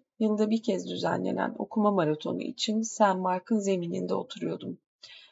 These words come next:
Etkinlik kilise yararına düzenleniyordu ve şiir projesinin sürekliliğini sağlamak için uğraşan herkesin katkılarıyla akşamın erken saatlerinden gece yarısına kadar sürüyordu. Etkinliğin büyük bir bölümünde şairleri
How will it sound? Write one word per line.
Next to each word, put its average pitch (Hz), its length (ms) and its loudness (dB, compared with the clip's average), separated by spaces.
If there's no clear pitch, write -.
Etkinlik 214 560 0
kilise 196 360 -2
yararına 170 540 2
düzenleniyordu 185 920 -2
ve - 80 0
şiir 226 340 2
projesinin 180 520 -4
sürekliliğini 185 720 -6
sağlamak 196 540 -2
için - 260 -8
uğraşan 180 580 0
herkesin 202 520 2
katkılarıyla 202 920 0
akşamın 220 420 2
erken 196 380 0
saatlerinden 202 800 -2
gece 196 260 -2
yarısına 170 440 -4
kadar - 360 0
sürüyordu. 180 680 -8
Etkinliğin 240 680 6
büyük 233 260 4
bir 190 160 2
bölümünde 185 560 6
şairleri 190 680 4